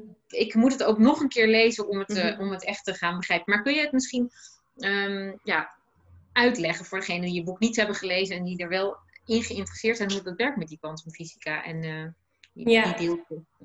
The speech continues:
Speaker 2: Ja, nou, waar het eigenlijk op neerkomt, eh, is dat, ehm, de kwantumfysica die bestudeert, eh, eh, waar materie, waar onze wereld uit is opgebouwd op het allerkleinste niveau.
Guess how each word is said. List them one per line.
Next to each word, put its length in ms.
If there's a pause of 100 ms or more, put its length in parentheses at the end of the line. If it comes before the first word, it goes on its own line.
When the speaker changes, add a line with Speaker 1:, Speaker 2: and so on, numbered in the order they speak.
(260)
Speaker 2:
Ja, 280
nou, 180
waar 100
het 140
eigenlijk 380
op 60
neerkomt, 800
eh, 400
is 200
dat, 340
ehm, 460 (720)
de 160
kwantumfysica 760
die 120
bestudeert, 1080
eh, 800
eh, 360 (100)
waar 260
materie, 520
waar 180
onze 200
wereld 480
uit 140
is 100
opgebouwd 440
op 60
het 120
allerkleinste 560
niveau. 360